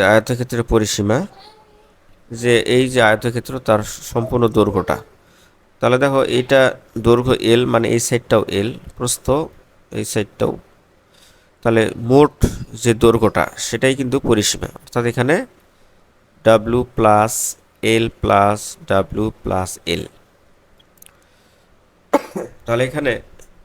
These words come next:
এল আছে হলো দুইটা, তাহলে টু এল, ডাব্লিউ আছে কিন্তু দুইটা, মানে টু ডাব্লিউ। তো এটাকে কমন নিলে আমরা পাই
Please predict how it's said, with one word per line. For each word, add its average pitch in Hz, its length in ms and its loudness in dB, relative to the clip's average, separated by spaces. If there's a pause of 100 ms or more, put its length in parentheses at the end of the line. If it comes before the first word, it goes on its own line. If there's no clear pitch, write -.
(140)
এল 131 80 4 (100)
আছে 123 180 -2
হলো 123 200 2
দুইটা, 104 280 -2 (480)
তাহলে 104 200 -16 (100)
টু 131 80 -4 (160)
এল, 123 80 -2 (2500)
ডাব্লিউ 117 360 4
আছে 117 200 -6
কিন্তু 107 240 -6 (280)
দুইটা, 98 260 -6 (160)
মানে 107 140 -6 (120)
টু 123 80 -6 (120)
ডাব্লিউ। - 300 -2 (280)
তো - 100 -16
এটাকে 120 220 -2 (120)
কমন 123 240 4 (100)
নিলে 110 240 2
আমরা 104 160 -2 (100)
পাই 104 180 0